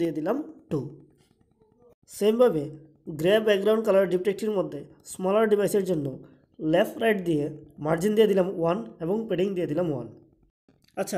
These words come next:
আমরা যাতে ডিভের ক্লাসগুলোকে ওয়েব পেজ থেকে আইডেন্টিফাই করতে পারি, তাই ওই ডিভের ক্লাসগুলোকে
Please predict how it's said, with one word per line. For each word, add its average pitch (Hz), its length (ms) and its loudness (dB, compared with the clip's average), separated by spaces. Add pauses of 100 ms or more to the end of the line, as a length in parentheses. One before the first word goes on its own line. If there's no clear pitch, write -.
(140)
আমরা 185 200 -2
যাতে 180 180 -4 (540)
ডিভের 196 280 2 (100)
ক্লাসগুলোকে 196 560 -2 (100)
ওয়েব 196 220 0
পেজ 240 160 -2
থেকে 226 180 -6
আইডেন্টিফাই 196 400 0
করতে 196 220 -8
পারি, 151 140 -4 (100)
তাই 170 160 -2 (600)
ওই 208 140 2 (140)
ডিভের 190 260 0
ক্লাসগুলোকে 202 560 -4